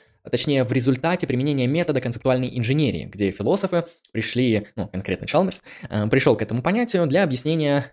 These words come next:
он применял это в контексте сознания, но супервентность сейчас вот повсеместно употребляется вообще везде в метафизике. Её можно применять для объяснения отношений между сознанием и телом,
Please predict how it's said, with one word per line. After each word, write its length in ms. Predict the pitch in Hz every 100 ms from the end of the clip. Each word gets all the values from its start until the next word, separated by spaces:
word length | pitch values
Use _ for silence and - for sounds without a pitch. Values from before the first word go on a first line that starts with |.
| -
он 180 | 147 135
применял 280 | 120 135 120
это 80 |
в 40 | 117
контексте 320 | 127 120 120
сознания, 480 | 135 139 220 156 117 - -
но 120 | 160
супервентность 500 | 123 143 202 160 -
сейчас 280 | - 160 -
вот 180 | 117 113
повсеместно 640 | 120 - 117 160 156 127 - _ -
употребляется 460 | 117 113 139 143
вообще 160 | - 127
везде 220 | 110 117
в 40 | 104
метафизике. 480 | 107 107 98 - - - - -
Её 140 | 165
можно 260 | 196 185 180
применять 480 | 147 139 147 180
для 260 | 120 135 156
объяснения 640 | - 113 120 139 147 135
отношений 420 | 123 - - 156 120
между 240 | 120 110
сознанием 500 | - 110 117 131 123
и 140 | - 123
телом, 380 | 127 95 78